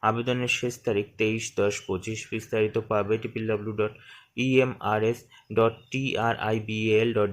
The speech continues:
জিওভি ডট ইন। নেক্সট দেখো রয়েছে প্রাথমিক স্কুলে স্পেশাল এডুকেশন টিচার। তো এখানে বলা হয়েছে, তো এখানে, তো এখানে বলা হয়েছে উচ্চ মাধ্যমিক এবং ডিএলএড পাশ হলে আবেদনযোগ্য, শূন্য পদ রয়েছে দু হাজার তিনশো আটটি, আবেদনের শেষ তারিখ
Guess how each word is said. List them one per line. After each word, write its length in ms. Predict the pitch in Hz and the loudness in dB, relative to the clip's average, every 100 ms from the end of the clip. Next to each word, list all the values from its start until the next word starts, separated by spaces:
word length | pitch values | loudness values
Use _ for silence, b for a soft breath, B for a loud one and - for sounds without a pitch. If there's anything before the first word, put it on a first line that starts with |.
| 98 | 0
জিওভি 280 | 98 107 117 | -2 0 0
ডট 140 | 90 82 | -2 -4
ইন। 60 | 90 - - _ B B _ 120 | -10 -14 -18 _ B B _ -4
নেক্সট 180 | 123 - | -2 0
দেখো 140 | 139 139 | 4 6
রয়েছে 180 | 104 107 110 | 4 2 2
প্রাথমিক 360 | 110 127 123 123 | 2 0 -2 -4
স্কুলে 220 | - 110 98 104 | -2 0 2 0
স্পেশাল 280 | 120 113 123 104 | -4 -2 0 0
এডুকেশন 360 | 101 107 113 107 | -2 -4 -6 -6
টিচার। 260 | 95 101 101 | -4 -4 -4
তো 40 | 117 | -2
এখানে 160 | 117 135 135 | 0 0 2
বলা 160 | 120 95 | 2 2
হয়েছে, 220 | 82 98 - B B B B _ | 0 -6 -18 B B B B _
তো 40 | - | 0
এখানে, 200 | 120 127 - | 0 0 -4
তো 40 | - 117 | -2 0
এখানে 160 | 131 135 | 2 2
বলা 120 | 135 | 4
হয়েছে 160 | 107 113 | 4 0
উচ্চ 120 | 110 - 123 | -4 -4 -2
মাধ্যমিক 360 | 113 120 123 123 | -2 -4 -2 -2
এবং 100 | 117 113 | -2 -2
ডিএলএড 320 | 110 113 117 113 | 0 2 0 0
পাশ 120 | 113 107 | 0 0
হলে 120 | - 113 | 0 0
আবেদনযোগ্য, 560 | 101 104 110 110 107 - 113 | 2 0 -2 0 -2 -2 -8
শূন্য 180 | - 117 117 | -6 -4 0
পদ 100 | 123 113 113 | 0 4 2
রয়েছে 200 | 110 120 | 2 2
দু 60 | 107 107 | 0 0
হাজার 200 | 107 107 | -2 -2
তিনশো 260 | 113 107 113 104 | -4 -4 0 -2
আটটি, 280 | 101 - 117 B B B - | -2 -10 -14 B B B 0
আবেদনের 380 | 107 113 123 127 - | 2 2 0 -2 -2
শেষ 140 | 127 - - | -4 -2 -2
তারিখ 200 | 110 | -2